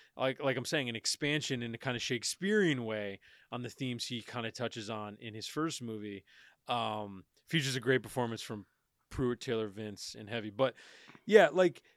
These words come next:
Sly in this movie is so locked in,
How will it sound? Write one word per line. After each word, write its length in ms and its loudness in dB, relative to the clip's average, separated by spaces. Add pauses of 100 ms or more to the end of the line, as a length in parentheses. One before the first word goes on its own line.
Sly 480 4
in 120 2
this 180 0
movie 260 0
is 120 -2
so 420 4
locked 600 2
in, 420 -10